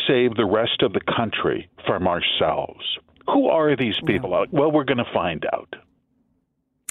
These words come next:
Speaker 2: Yeah, I guess we are finding out, but, uh, boy, oh boy, it's interesting. They come up with all these little interesting names, like, what is it? The, uh, it's not a coalition, it's a supply and, and demand, whatever, they've renamed everything. They come up with these <laughs> nifty little words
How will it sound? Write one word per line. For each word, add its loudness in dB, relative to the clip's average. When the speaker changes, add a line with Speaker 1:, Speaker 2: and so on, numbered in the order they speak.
Speaker 2:
Yeah, 6
I 8
guess 2
we 2
are 6
finding 2
out, 4
but, -6
uh, 0
boy, -2
oh 2
boy, -4
it's -8
interesting. -4
They -2
come -4
up -4
with -6
all 0
these -6
little -6
interesting -4
names, -2
like, -10
what -6
is -6
it? -8
The, -8
uh, -8
it's -8
not 2
a -4
coalition, -2
it's -8
a -4
supply -2
and, -2
and -6
demand, -2
whatever, -2
they've -4
renamed -2
everything. -4
They 4
come 2
up 0
with 2
these -2
<laughs> -
nifty 0
little 4
words 0